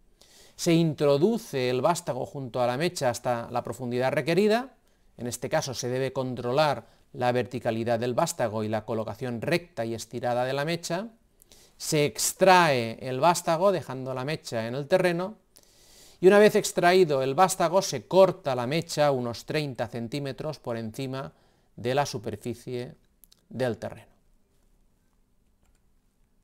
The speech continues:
El Ministerio de Fomento recomienda una separación de prediseño para las mechas drenantes en función del tipo de suelo,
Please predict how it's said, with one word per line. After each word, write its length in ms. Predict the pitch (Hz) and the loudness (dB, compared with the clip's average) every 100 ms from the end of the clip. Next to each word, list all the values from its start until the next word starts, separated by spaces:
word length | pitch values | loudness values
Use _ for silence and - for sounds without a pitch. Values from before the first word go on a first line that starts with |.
| _ _ _ _ - _ _ _ _ _ _ | _ _ _ _ -20 _ _ _ _ _ _
El 120 | 165 | 0
Ministerio 1080 | 160 156 147 - 175 160 156 151 147 143 139 | 2 2 0 2 2 4 4 4 4 4 2
de 120 | 131 | 0
Fomento 600 | - 170 214 202 208 214 | 0 2 4 2 4 6
recomienda 540 | 190 143 135 151 156 160 | 6 4 0 -2 -2 -2
una 140 | 151 | -2
separación 680 | - 120 135 - - 151 143 | -6 -2 -2 -2 -2 -4 -2
de 100 | 135 | -4
prediseño 640 | 139 127 135 170 151 135 | -4 -4 -4 -4 -4 -4
para 240 | 113 120 123 | -2 0 0
las 180 | 143 | 0
mechas 460 | 151 170 170 170 143 | -2 -4 -2 -4 -4
drenantes 560 | 147 165 185 180 202 - | -4 -2 -2 0 -2 -2
en 160 | 220 | -4
función 440 | 220 226 - 190 190 | -4 -6 0 0 2
del 160 | 151 117 | -2 -4
tipo 320 | 127 - 156 | -8 -4 -2
de 80 | 131 | -2
suelo, 460 | - 143 110 90 | -2 -2 -2 -6